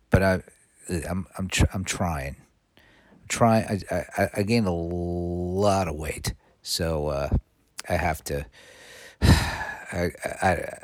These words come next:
I gotta not eat Reese's peanut butter cups by the fistful at the moment, which, uh, you know, was bad timing with Halloween and everything,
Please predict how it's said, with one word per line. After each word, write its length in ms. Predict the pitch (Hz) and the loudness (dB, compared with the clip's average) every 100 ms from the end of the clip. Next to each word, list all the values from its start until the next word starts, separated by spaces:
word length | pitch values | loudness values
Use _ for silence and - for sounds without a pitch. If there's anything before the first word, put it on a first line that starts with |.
| - - | -10 -2
I 80 | |
gotta 200 | 87 98 | 2 2
not 180 | 101 104 | 4 4
eat 100 | 101 | 4
Reese's 320 | 95 98 90 | 2 0 -2
peanut 260 | - 107 85 | 6 6 6
butter 200 | 80 76 | -2 -2
cups 380 | - 80 - - - - - _ | -4 -4 -4 -6 -12 -20 -20 _
by 140 | - 80 | 2 2
the 80 | |
fistful 600 | 80 90 82 - 71 67 - _ _ _ - | 0 0 0 0 -4 -6 -12 _ _ _ -6
at 160 | 90 | -2
the 80 | 95 | 0
moment, 420 | 85 78 73 - - - _ _ _ _ _ _ _ | 0 0 -4 8 8 8 _ _ _ _ _ _ _
which, 320 | 98 85 - | 0 2 2
uh, 280 | 87 80 80 - _ | 4 4 2 -2 _
you 140 | 98 85 | -4 -2
know, 120 | 69 | -2
was 140 | 73 | -4
bad 300 | - 85 78 | 2 4 4
timing 380 | - 78 69 67 - | 0 -2 -6 -12 2
with 100 | 95 | 4
Halloween 440 | 78 73 71 71 | 4 2 -6 -8
and 120 | 69 64 | -10 -12
everything, 360 | 71 80 87 | -12 -10 -12